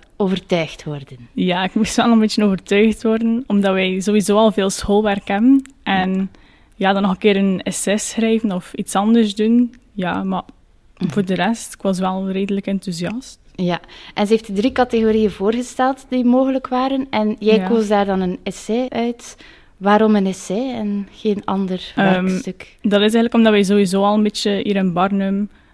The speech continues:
Speaker 2: gewend waren om veel te schrijven en werken en zo te maken. En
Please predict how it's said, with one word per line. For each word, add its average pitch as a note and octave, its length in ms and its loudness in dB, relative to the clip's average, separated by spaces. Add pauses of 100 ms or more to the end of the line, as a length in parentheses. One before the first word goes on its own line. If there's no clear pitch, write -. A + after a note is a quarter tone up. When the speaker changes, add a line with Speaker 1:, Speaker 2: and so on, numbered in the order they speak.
Speaker 2:
gewend F#3+ 400 -2
waren G3+ 500 -2
om F#3+ 320 0
veel G#3 240 2
te G3 140 -2
schrijven G3 560 0
en F3+ 380 -4
werken G3+ 360 -4
en G3 120 -2
zo G3 100 -4
te G3 140 -8
maken. G3 520 -4
En F#3 300 -4